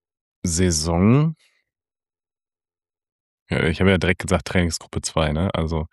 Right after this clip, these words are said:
ähm, Saison, Saison,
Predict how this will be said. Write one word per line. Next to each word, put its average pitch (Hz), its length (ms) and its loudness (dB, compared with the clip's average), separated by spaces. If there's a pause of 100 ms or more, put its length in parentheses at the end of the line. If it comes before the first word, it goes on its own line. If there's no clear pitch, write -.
(640)
ähm, 101 1120 6
Saison, 92 1040 4
Saison, 104 840 0